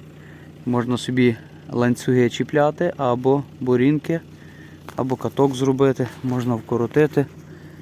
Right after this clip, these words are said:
Що кому треба. Культиваторів є багато. Цей буде коштувати триста доларів.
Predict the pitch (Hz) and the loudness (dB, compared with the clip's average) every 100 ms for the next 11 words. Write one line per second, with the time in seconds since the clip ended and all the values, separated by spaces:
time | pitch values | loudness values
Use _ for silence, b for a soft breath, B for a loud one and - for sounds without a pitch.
0 | B B B - - - - 131 - 123 | B B B -20 -20 -16 -6 -4 -2 -2
1 | 120 120 117 113 107 - - 117 123 120 | -4 -4 -6 -6 -10 -16 -16 -6 -2 -2
2 | 120 123 117 117 117 117 131 156 - 165 | -2 -4 -4 -2 -2 0 2 0 0 -8
3 | B B B B B B B - - 131 | B B B B B B B -18 -4 0
4 | 123 123 123 120 131 - 127 117 - 120 | 2 2 0 2 0 0 -4 -2 -2 0
5 | 143 160 156 165 160 165 165 160 | 2 0 0 -2 2 2 2 0